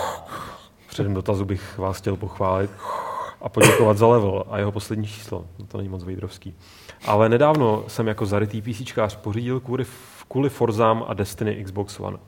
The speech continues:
Chtěl bych se vás zeptat, jaké hry, to je dobrý, že nechce politovat, které mají na Xbox One víc, stojí za povšimnutí kromě G T A čka a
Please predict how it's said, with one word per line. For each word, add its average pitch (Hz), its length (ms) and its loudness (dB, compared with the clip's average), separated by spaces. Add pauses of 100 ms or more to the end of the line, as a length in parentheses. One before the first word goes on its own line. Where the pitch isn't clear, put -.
Chtěl 147 160 -2
bych 180 120 0
se - 80 -4
vás 117 160 2
zeptat, 98 320 -4 (500)
jaké 139 280 2
hry, 107 300 2 (880)
to 101 60 -8
je 98 40 -6
dobrý, 95 220 -6
že 98 200 -4 (120)
nechce 104 220 -12
politovat, 101 420 -12 (360)
které 131 280 4
mají 143 500 2 (160)
na 104 220 0
Xbox 127 320 -6
One 120 140 0
víc, 110 240 0
stojí 156 200 2
za 151 100 2
povšimnutí 127 560 -4
kromě 117 260 -4
G 104 120 0
T 107 80 -4
A 110 60 -2
čka 107 180 -6 (120)
a - 80 -10